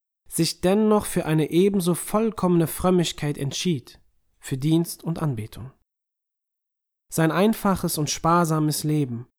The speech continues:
seine Bescheidenheit, sein immerwährendes Gebet,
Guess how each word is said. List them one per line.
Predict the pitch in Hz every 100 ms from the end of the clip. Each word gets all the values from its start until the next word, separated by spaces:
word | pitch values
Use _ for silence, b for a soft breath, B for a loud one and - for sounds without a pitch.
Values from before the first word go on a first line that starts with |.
| _ _ -
seine | 156 156
Bescheidenheit, | 156 - 180 180 160 131 110 110 - _ _ -
sein | 151 156
immerwährendes | 214 220 175 180 170 156 -
Gebet, | - 123 156 131 - -